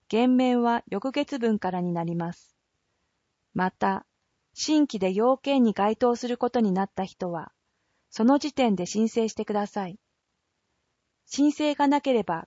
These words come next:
減免できません。浄化槽世帯や公共下水道世帯は関係ありません。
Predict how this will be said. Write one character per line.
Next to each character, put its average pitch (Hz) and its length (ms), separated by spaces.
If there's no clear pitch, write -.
減 247 260
免 247 220
で 233 100
き 226 140
ま 226 120
せ 220 220
ん。 175 100
浄 277 240
化 294 100
槽 294 260
世 294 240
帯 214 280
や 170 180
公 285 240
共 285 280
下 269 140
水 285 280
道 277 180
世 285 240
帯 208 180
は 170 220
関 220 220
係 226 220
あ 208 60
り 202 100
ま 202 160
せ 196 200
ん。 175 100